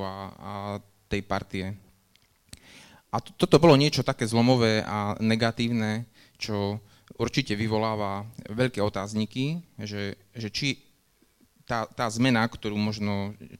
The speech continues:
časť verejnosti vníma, e, skutočne nie je len taká, akože, akože na oko, že sú vydesení, že sa zľakli a, a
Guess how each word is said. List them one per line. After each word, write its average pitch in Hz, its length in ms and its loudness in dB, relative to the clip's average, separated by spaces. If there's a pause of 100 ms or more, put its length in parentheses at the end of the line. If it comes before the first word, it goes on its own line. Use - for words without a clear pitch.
(220)
časť 113 320 -4
verejnosti 107 640 0
vníma, 107 520 2
e, 170 40 -4 (1040)
skutočne 113 460 0
nie 110 100 2
je 98 80 -4
len 101 140 -6
taká, 98 340 -10
akože, 104 320 -6
akože 107 320 -6
na 107 160 4
oko, 117 220 0
že 110 100 -8
sú - 320 -16
vydesení, 104 460 0
že 101 80 -4
sa 87 100 -8
zľakli 107 400 -8
a, 98 240 -8 (460)
a 95 100 -6